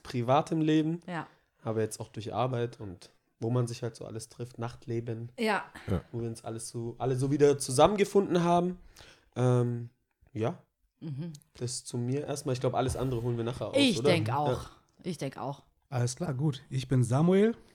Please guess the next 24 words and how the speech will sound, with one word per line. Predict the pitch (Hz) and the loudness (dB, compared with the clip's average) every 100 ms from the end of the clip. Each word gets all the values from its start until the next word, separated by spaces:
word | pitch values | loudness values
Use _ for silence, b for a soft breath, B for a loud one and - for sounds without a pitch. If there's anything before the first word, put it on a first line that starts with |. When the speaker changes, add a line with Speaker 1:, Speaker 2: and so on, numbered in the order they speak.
| _ | _
Speaker 2:
Hey. | - 160 196 226 135 131 | -6 -2 0 0 -4 0
Speaker 4:
Einer | 143 165 139 | 4 4 4
von | 147 | 2
den | 135 | 2
vier | 127 175 190 | 2 4 8
Jungs, | 208 214 | 8 6
die | 185 | 0
Zelle | - 185 | 0 0
machen | 175 180 175 | 2 2 0
übrigens. | 180 190 226 - | 2 2 0 -2
Wir | 160 | -6
Speaker 2:
Aha. | 131 117 | 0 2
Speaker 4:
sind | 117 | 2
zu | |
viert. | 127 160 202 - - | 0 -2 -4 -8 -8
Die | 127 | -4
anderen | 123 143 135 | -2 -2 -4
zwei | - 131 | -2 -2
sind | 117 | -2
Eric | - 123 123 | 0 0 0
und | 120 | 2
Min. | 160 226 - _ - | 4 2 0 _ 0
<clears throat> | 160 127 127 | 4 4 2
Sorry. | - 135 180 | -2 0 0